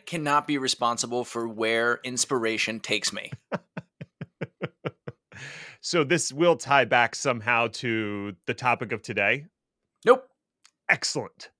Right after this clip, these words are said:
Speaker 2: That's my favorite kind of segue. So?
Speaker 1: Oh, that was the segue. Sorry,
Speaker 2: That
Speaker 1: I
Speaker 2: was
Speaker 1: wasn't
Speaker 2: it, yeah.
Speaker 1: listening.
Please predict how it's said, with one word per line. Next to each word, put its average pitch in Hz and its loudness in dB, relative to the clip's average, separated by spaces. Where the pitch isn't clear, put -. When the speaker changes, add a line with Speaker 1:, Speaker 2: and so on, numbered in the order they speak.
Speaker 2:
That's 135 0
my 98 -6
favorite 165 2
kind 147 2
of 147 0
segue. 101 0
So? 117 -4
Speaker 1:
Oh, 196 12
that 185 10
was 170 2
the 147 -2
segue. 120 2
Sorry, 131 6
Speaker 2:
That 160 6
Speaker 1:
I - 0
Speaker 2:
was 135 4
Speaker 1:
wasn't 123 0
Speaker 2:
it, 123 0
yeah. 113 6
Speaker 1:
listening. 113 -2